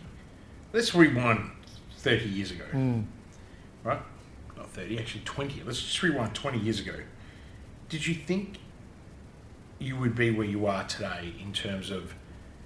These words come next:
Speaker 1: I think you'd always could imagine juggling more than one thing, but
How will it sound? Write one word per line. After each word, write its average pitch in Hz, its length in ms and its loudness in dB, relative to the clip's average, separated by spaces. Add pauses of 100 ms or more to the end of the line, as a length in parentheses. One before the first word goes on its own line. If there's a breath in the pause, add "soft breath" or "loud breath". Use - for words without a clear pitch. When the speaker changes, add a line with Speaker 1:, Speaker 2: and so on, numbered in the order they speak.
(680)
Speaker 1:
I 117 60 0
think 220 160 6
you'd 143 100 6
always 139 220 8 (960)
could - 120 2
imagine 117 360 8
juggling 110 400 6
more 101 120 2
than 95 140 0
one 95 120 -2
thing, 107 300 0
but 98 180 -4